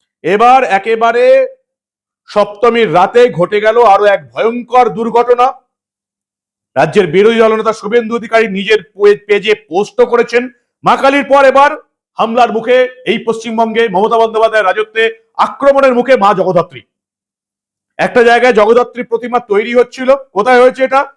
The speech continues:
মন্দির বাজারের মল্লিকপুর গ্রামের বটতলাতে জগদ্ধাত্রীর প্রতিমা তৈরি হচ্ছিল। সেখানে কেউ বা কারা দুষ্কৃতী ঢুকে অনেকগুলো জগদ্ধাত্রী পুজোর মুন্ডু উড়িয়ে দিয়েছে, হাত পা ভেঙে দিয়েছে, সমস্ত মূর্তির ক্ষতি করেছে।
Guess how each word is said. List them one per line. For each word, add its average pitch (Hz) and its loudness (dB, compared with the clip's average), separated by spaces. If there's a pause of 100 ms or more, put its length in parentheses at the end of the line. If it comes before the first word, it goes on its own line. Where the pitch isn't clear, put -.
(460)
মন্দির 240 0
বাজারের 254 2
মল্লিকপুর 226 -6
গ্রামের 214 -2
বটতলাতে 196 -2 (840)
জগদ্ধাত্রীর 214 2
প্রতিমা 214 -4
তৈরি 214 -4
হচ্ছিল। 247 -2
সেখানে 214 -2
কেউ 226 -2
বা 202 0
কারা 202 2
দুষ্কৃতী 180 -8
ঢুকে 247 2 (720)
অনেকগুলো 254 2
জগদ্ধাত্রী 226 0
পুজোর 226 -2
মুন্ডু 196 -10
উড়িয়ে 233 -6
দিয়েছে, 233 -6
হাত 147 0
পা 220 2
ভেঙে 226 0
দিয়েছে, 240 -2 (240)
সমস্ত 233 0
মূর্তির 220 -2
ক্ষতি 185 -8
করেছে। 139 -8